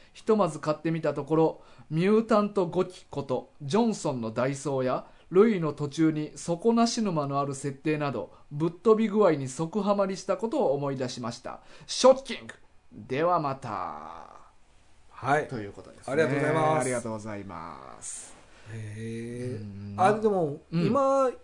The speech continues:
Speaker 2: の文章でいくと、
Speaker 1: うん。
Speaker 2: やっぱストーリーはあんまり分かってない部分が。
Speaker 1: あー、そう。でもやっぱ、この、そ-、ストーリー、まあ、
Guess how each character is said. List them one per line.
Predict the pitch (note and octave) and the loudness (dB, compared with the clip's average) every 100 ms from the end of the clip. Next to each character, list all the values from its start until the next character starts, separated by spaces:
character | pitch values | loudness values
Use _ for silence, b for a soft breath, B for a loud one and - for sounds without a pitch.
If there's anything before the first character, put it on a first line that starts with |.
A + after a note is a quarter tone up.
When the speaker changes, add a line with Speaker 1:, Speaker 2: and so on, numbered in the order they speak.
| - - | -20 -10
Speaker 2:
の | G#3 D#3 | -2 0
文 | D3+ F#3 E3+ | 2 0 0
章 | D3 C3 | -2 -2
で | |
い | C3+ | -4
く | - | -4
と、 | - D#3+ A#2+ - | 4 4 4 0
Speaker 1:
う | |
ん。 | G3 | 0
Speaker 2:
や | F3 | 0
っ | |
ぱ | D#3+ C#3+ | -4 -6
ス | - - | -10 -4
ト | F4+ | 2
ー | F4 A3 | 4 4
リ | |
ー | C#3+ | 0
は | A2+ - | -4 -4
あ | E3 | -4
ん | G3 F#3+ | -2 -2
ま | F3+ | -2
り | F#3 | -4
分 | F3 E3+ | -4 -4
か | E3+ | -2
っ | F#3+ - - | -4 -6 -4
て | F3+ | -2
な | D3 | 0
い | |
部 | A#2 | 6
分 | |
が。 | D#3+ | 8
Speaker 1:
あ | D#3 C#3+ C3+ B2 | 10 10 8 2
ー、 | A#2+ A2 - | -4 -8 -10
そ | - - D#3 A#2 b b b - | -10 0 2 2 b b b 2
う。 | |
で | F3 | 6
も | E3+ | 6
や | |
っ | F3 | 10
ぱ、 | B3 A3 - B B - - - | 12 12 10 B B -20 -18 -4
こ | E3 | 0
の、 | D#3 D#3 D#3 D3+ D3+ D3+ D3 D3 D3 - | 2 2 2 2 4 4 4 2 -2 -6
そ-、 | - - F#3+ A#3 - F3 | -8 -4 2 2 2 -10
ス | - - | -10 4
ト | G#4 G4+ | 6 8
ー | B3 | 6
リ | F3+ D#3+ | 6 4
ー、 | - | 2
ま | E3+ | 0
あ、 | C#3 | 0